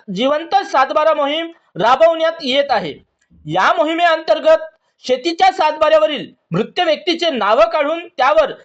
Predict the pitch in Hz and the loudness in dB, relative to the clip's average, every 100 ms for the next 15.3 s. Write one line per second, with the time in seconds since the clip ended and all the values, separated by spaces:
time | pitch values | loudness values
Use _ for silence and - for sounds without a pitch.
0 | _ _ 139 285 285 220 240 294 339 349 | _ _ -4 -2 0 0 2 2 2 2
1 | 277 277 302 311 - - 330 294 262 294 | 2 4 2 0 -4 -2 2 2 2 2
2 | 285 320 311 349 269 269 277 - _ - | 2 2 2 0 0 2 0 -2 _ -4
3 | 269 285 294 320 339 339 311 302 175 113 | -2 0 -2 -4 -2 -2 0 -2 -2 -6
4 | - _ _ _ _ _ _ 143 214 349 | -16 _ _ _ _ _ _ -4 0 2
5 | 339 339 330 320 - 233 339 339 370 339 | 2 4 4 2 -2 -4 -4 0 0 0
6 | 294 311 302 311 311 240 254 330 320 - | -2 0 2 2 0 -6 -4 -4 -4 -6
7 | 330 320 285 240 262 294 349 302 320 302 | -6 -4 -2 -2 -2 -2 -4 -2 -2 -2
8 | 170 - _ _ _ _ _ - 226 247 | -6 -12 _ _ _ _ _ -2 -2 0
9 | 349 220 302 208 202 214 285 320 320 285 | -2 0 0 0 0 -2 -2 0 2 2
10 | 269 285 262 285 330 247 - - - - | 0 0 -2 -2 -2 -4 -6 -14 -10 -2
11 | 240 233 359 359 359 349 254 247 240 311 | -2 0 -2 0 0 0 -2 -8 -2 0
12 | 330 302 302 294 294 269 285 196 226 302 | 0 -2 -4 -2 0 0 -2 -4 -4 -4
13 | 302 302 285 320 320 - _ _ - 240 | -6 -6 -4 -4 -4 -8 _ _ 0 0
14 | 247 311 285 233 269 302 302 214 285 254 | 0 -2 -2 -4 -2 -2 -4 0 0 0
15 | 226 139 | -6 -8